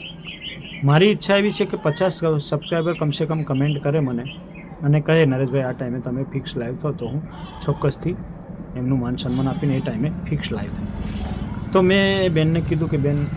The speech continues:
તમે પણ વીડિયોમાં આવો." તે કે, "ના ભાઈ, સોરી." એમને નામ લેવાનું પણ મને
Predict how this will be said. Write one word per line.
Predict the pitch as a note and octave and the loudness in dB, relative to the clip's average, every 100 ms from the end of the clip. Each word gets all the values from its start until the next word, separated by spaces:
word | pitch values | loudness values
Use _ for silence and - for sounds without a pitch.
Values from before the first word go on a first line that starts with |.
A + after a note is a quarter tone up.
| - - - - - - - - | -6 -8 -8 -8 -8 -8 -8 0
તમે | C#3 D3+ | 4 4
પણ | D3 D3 | 4 2
વીડિયોમાં | C3 B2+ C3+ D#3 C#3+ C3+ | 2 0 -2 -4 -4 -4
આવો." | A#2+ | -4
તે | - - | -6 -4
કે, | C#3+ | 0
"ના | D3+ | 0
ભાઈ, | A#2+ A2 A#2+ | 0 -4 -6
સોરી." | - D#3+ D3+ C#3 - - - - - - - - - - - E3 | -2 2 2 2 -4 -10 -12 -12 -10 -10 -10 -12 -12 -12 -6 0
એમને | E3+ F#3 | 4 6
નામ | F3+ F3+ | 6 6
લેવાનું | F3+ D#3+ E3 D#3 | 6 4 2 0
પણ | D#3+ | 0
મને | C#3 C3+ | 0 0